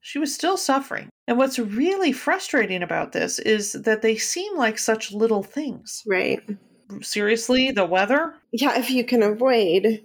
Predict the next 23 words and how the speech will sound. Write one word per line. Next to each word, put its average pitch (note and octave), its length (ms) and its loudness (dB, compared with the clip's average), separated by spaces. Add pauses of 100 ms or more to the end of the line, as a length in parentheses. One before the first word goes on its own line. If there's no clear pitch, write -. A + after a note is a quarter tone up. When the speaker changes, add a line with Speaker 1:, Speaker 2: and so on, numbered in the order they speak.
Speaker 2:
any F#3+ 260 4
of F3+ 140 -2
that. G3 500 -2
Speaker 1:
Well, C#4 140 4
Speaker 2:
Weather E4+ 140 4
Speaker 1:
and D4 120 4
how D#4 180 4
do C#4+ 100 0
you C4+ 100 4 (100)
Speaker 2:
is G#3 160 2
Speaker 1:
avoid D4+ 260 4
any D#3 220 4
of - 120 -4
that? - 220 -2
Speaker 2:
impossible A#3 640 0
to A3+ 320 0
avoid. E4 680 0 (140)
Speaker 1:
Right, F#4+ 240 4
I D#4 60 4
mean, A3+ 140 4
Speaker 2:
Yeah. A#3 140 4
Speaker 1:
how, - 80 -6
if, A3+ 160 4